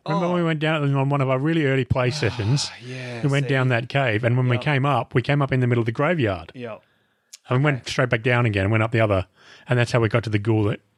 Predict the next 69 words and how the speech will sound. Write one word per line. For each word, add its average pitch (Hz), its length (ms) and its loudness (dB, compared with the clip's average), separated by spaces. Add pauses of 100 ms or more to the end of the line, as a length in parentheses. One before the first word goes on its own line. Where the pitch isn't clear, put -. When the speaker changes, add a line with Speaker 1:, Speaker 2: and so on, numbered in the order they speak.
Speaker 2:
Yeah. 95 460 -12
Speaker 1:
has 120 200 4
Speaker 2:
I - 40 0
Speaker 1:
the 110 60 2
Speaker 2:
think 98 120 4
my 113 80 4
Speaker 1:
lighthouse. 92 220 0
Speaker 2:
point 113 160 0
still 107 220 -6
stands, 95 380 -8
though. 95 100 -4
I'm 98 100 -4
sure 156 160 2
there's 131 220 2
other 107 160 -4
parts 98 300 -2
of - 20 2
Speaker 1:
Your 139 100 4
Speaker 2:
that, - 80 -2
Speaker 1:
point 98 220 4
Speaker 2:
but 104 60 4
Speaker 1:
does 101 100 2
Speaker 2:
we've, 98 80 -4
Speaker 1:
still 101 100 -4
stand, 98 320 -4
Speaker 2:
like, 101 120 2
Speaker 1:
yes, - 200 -6
that 117 120 -4
we 110 80 2
didn't, 120 440 -4
we 123 120 4
didn't 127 120 2
know 113 100 4
we 104 80 2
hadn't 104 140 2
explored 107 460 0
there. 90 180 -10 (220)
Speaker 2:
there 104 160 0
yet. 101 320 -4
And 143 180 -2
then 147 340 2 (520)
it's 120 120 -12
really 147 140 0
hard 131 240 0
with 104 80 -10
the 104 60 -8
map 113 340 -4
to, 123 120 -4
like, 101 220 -6
pan 131 300 -4
around 110 300 -4
and 92 120 -12
find 117 420 -2
anything 165 380 0
on 170 120 -4
the 170 60 -2
Speaker 1:
Yeah, 123 100 2
Speaker 2:
map, 107 140 2
Speaker 1:
you 101 100 2
Speaker 2:
I - 80 -2
Speaker 1:
can't 120 140 0
Speaker 2:
find. 101 140 2
Speaker 1:
zoom 104 240 2
out 104 220 0
far 101 200 0
Speaker 2:
Um, 101 60 2
Speaker 1:
enough - 340 -4
on 104 120 0
the 92 140 -2